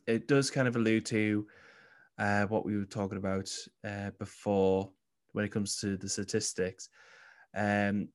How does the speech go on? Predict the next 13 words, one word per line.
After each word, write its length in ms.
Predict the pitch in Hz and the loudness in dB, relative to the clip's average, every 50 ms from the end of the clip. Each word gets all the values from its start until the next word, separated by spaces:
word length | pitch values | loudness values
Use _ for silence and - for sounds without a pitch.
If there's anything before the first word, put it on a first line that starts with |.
| _ - | _ 0
it 80 | 110 | 2
is 240 | 110 107 110 110 - | 4 4 4 2 0
just, 320 | - 110 107 - - - - | -2 -2 -2 -4 -6 -4 -2
uh, 240 | 104 104 104 104 98 - _ _ _ _ _ _ _ _ _ _ _ _ | 0 0 0 0 -2 -6 _ _ _ _ _ _ _ _ _ _ _ _
companies 440 | - 110 101 101 110 104 98 - 107 | -4 -4 -4 -2 -2 -4 -2 -2 -4
in 100 | 104 98 | -4 0
general, 680 | 110 107 104 104 104 101 101 98 98 95 95 95 - - | 0 0 2 2 0 0 0 0 2 0 0 -2 -2 -2
uh, 160 | 98 98 98 | -2 -4 -2
disregarding 800 | 95 110 104 - - 110 104 - 104 101 98 98 98 92 104 98 | -2 -4 -4 -4 -4 -4 -2 0 2 2 4 4 2 0 0 0
the 80 | 95 95 | 0 0
legisla-, 720 | 98 98 98 95 - - - - - - 104 101 - - - _ | 0 0 -2 -4 -4 -6 -10 -8 -2 2 2 2 2 -2 -6 _
the 80 | - 107 | -4 0
legislation 1120 | 107 107 107 104 104 - - - 107 104 107 110 107 - - 104 98 95 95 98 98 101 | 2 2 0 0 -4 -6 0 2 4 4 4 2 0 0 0 0 0 2 0 0 -2 -4